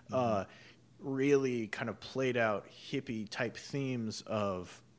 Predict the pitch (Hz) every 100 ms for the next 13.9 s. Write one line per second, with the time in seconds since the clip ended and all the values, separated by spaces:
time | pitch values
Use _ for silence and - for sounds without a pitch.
0 | - - 131 104 117 90 101 117 - 107
1 | 90 80 - - 113 123 101 127 131 113
2 | 104 98 87 95 - 98 - - - -
3 | - 147 - 123 110 92 90 - - -
4 | - - 156 131 107 160 - 127 139 123
5 | - 104 92 - 151 139 123 101 - -
6 | - - - - - - - - 143 -
7 | 185 202 190 156 131 117 127 - 147 -
8 | 185 190 190 160 135 123 147 - 123 107
9 | 123 120 - 151 139 135 101 107 131 131
10 | 139 107 - 113 - 113 104 92 82 82
11 | 76 - - 110 107 92 - - - -
12 | - - - 135 135 147 - 123 156 175
13 | - - 147 - 143 127 113 101